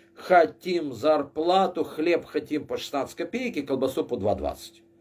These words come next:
И два, в две тысячи первом году выбрали Воронина. Воронин охренел. Он даже не ожидал, что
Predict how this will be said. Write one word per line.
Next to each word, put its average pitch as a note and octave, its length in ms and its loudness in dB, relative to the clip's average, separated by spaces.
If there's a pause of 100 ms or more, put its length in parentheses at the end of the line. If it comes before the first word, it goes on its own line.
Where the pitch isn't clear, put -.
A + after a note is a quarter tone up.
(420)
И A3+ 180 4
два, D3+ 400 2
в - 40 -18
две F#3 140 4
тысячи D3+ 240 -4
первом D#3 220 -2
году C#4 420 0 (140)
выбрали A3+ 640 4
Воронина. G3 760 4 (320)
Воронин G3+ 640 2
охренел. F#3 1000 2 (920)
Он C#3+ 100 -6
даже E3+ 240 4
не E3 100 0
ожидал, C#3+ 640 2 (720)
что B2 600 0